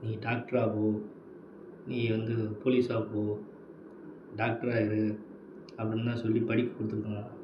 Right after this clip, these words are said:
ஆனா, எங்க கேப்டன் அவங்க சாய்ஸ்லயே கொடுத்து, "நீ மக்களை காப்பாத்து போய், சினிமா, சினிமாவில் நான் என்ன பண்ணணும், அதுபோல சினி, சினி ஃபீல்டில் மக்களை காப்பாத்து போன்றது.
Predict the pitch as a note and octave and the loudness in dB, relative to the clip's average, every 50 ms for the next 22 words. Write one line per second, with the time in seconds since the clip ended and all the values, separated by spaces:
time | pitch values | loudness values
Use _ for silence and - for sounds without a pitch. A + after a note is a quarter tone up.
0 | - - A#2+ A2+ A2+ G#2+ G#2+ A2+ A#2 A2+ A#2 - A#2+ - - - B2 A2+ G#2+ G#2+ | -8 -4 0 0 2 2 2 2 0 0 0 0 0 0 0 0 0 0 0 0
1 | G#2+ - - - - - - - - A2+ A2 A2+ A2+ A#2 A2+ - A#2+ A#2+ - - | -2 -4 -10 -14 -16 -16 -16 -12 -6 -4 -2 0 0 0 0 0 0 0 0 0
2 | A#2+ A#2 A#2 A2+ A2 G#2+ G#2+ - - A#2+ A2+ G#2+ - - - - - - - - | 0 0 0 2 2 0 0 0 2 2 4 4 2 2 -6 -10 -14 -16 -16 -16
3 | - - - - - - - - - - - - - - - B2 A#2+ A#2+ A#2 A2 | -16 -16 -16 -16 -14 -14 -14 -16 -16 -16 -16 -16 -16 -8 -2 0 2 4 6 6
4 | G#2+ G#2+ - - - - - - - F#2+ G#2+ G#2+ G#2+ - - C3+ B2+ A#2+ A2+ - | 6 4 2 -2 -6 -12 -14 -16 -10 -4 -2 -2 -2 4 6 8 8 8 6 4
5 | - - - A#2+ A2+ A2 G#2+ A2+ G#2+ G#2+ G#2+ G#2 G2+ - G#2+ A2 A2 G#2+ G#2+ - | 0 -4 -2 -2 0 0 2 2 2 2 0 -2 -4 -4 0 2 4 4 4 2
6 | - - - - - - - - - - - A#2 A#2+ A#2 A#2 A2 G#2+ - - - | -4 -12 -16 -16 -16 -16 -16 -16 -12 -6 0 2 2 4 4 4 2 0 0 -4
7 | - - - - - - - - - - - - A#2 A#2+ B2 B2 B2+ B2 A#2+ A#2+ | -10 -14 -16 -16 -16 -16 -16 -16 -16 -16 -12 -2 4 8 8 10 10 10 8 6
8 | A#2 A2+ A2 A2 A2+ A2+ A2+ A2+ A#2+ B2 A#2 A#2+ A2 A2 A2 A2 A2 A2 G#2+ G#2+ | 6 6 6 6 4 4 2 2 2 2 2 4 4 6 6 6 4 2 0 -2
9 | - - - A2+ G#2+ G#2+ G#2+ G#2+ A2 A2 A2+ A2 G#2+ G#2+ - - - - - A#2 | -2 -6 -6 -4 0 0 2 2 2 4 4 2 2 0 -2 -8 -10 -6 0 2
10 | A#2+ A#2+ A#2 A2+ A2+ - - - - B2+ B2+ B2 B2 A#2+ A#2+ A2 A2 A2 G#2+ G#2+ | 2 4 4 2 0 -2 -4 -6 2 4 4 4 6 4 4 4 4 6 6 6
11 | G#2+ G#2+ - A2 G#2+ G#2 G#2 G#2+ G#2+ - G#2+ G#2 G#2+ G#2+ G#2 - G#2+ G#2+ G#2+ G#2+ | 4 4 2 2 2 2 2 0 -2 -2 0 0 0 -2 -2 0 2 2 2 2
12 | G#2 - G2+ G2+ F#2+ F#2+ | 2 0 -4 -4 -4 -4